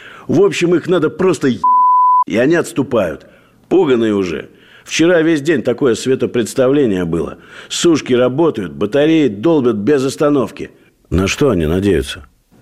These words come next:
А хрен знает. То есть кольцо вокруг города нифига пока не замкнуто. Есть новости какие?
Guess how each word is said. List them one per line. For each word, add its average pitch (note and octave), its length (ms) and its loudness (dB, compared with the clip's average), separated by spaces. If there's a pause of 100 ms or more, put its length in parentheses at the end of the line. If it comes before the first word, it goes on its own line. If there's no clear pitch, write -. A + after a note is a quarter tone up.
А D#3+ 180 0
хрен F3+ 360 0
знает. G#2+ 460 -4 (680)
То E3 100 2
есть C#3 160 0
кольцо F#3+ 380 2
вокруг C3+ 360 0
города C#3 380 0
нифига C3+ 440 0
пока B2+ 260 -2
не B2+ 120 2
замкнуто. G2+ 640 -4 (500)
Есть F#3+ 320 4
новости D3+ 340 0
какие? F2 440 -8